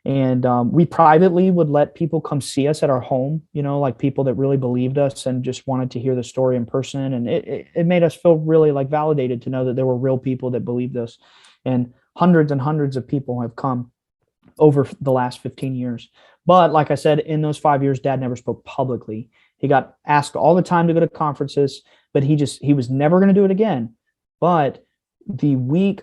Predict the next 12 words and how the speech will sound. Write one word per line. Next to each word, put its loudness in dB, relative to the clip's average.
of 0
Easter 2
of -4
two -2
thousand 0
twelve, 0
Dad -2
goes 2
to -6
sleep -2
one -2
night. -8